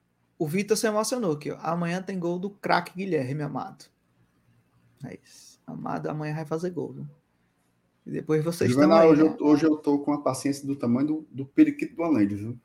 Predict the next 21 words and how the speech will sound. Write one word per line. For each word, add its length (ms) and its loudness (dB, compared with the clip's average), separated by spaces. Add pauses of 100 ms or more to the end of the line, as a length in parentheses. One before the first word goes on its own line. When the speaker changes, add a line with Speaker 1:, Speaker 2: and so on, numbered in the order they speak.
(920)
Speaker 1:
É 180 -2
Speaker 2:
Eu 0 -
Speaker 1:
isso. 220 -2
Speaker 2:
já... 260 0 (760)
Mas 180 -4
é 60 -2
isso 180 -8
aí. 180 -4
Ó, 300 4 (960)
vamos 220 -8
ver 140 -6
aqui. 300 -14 (1400)
Vou, 200 -6
vou 160 0
te 100 4
Speaker 1:
Meu 100 6
Speaker 2:
mostrar 360 4
a, 320 0
a 40 6
música, 380 6
tá? 320 0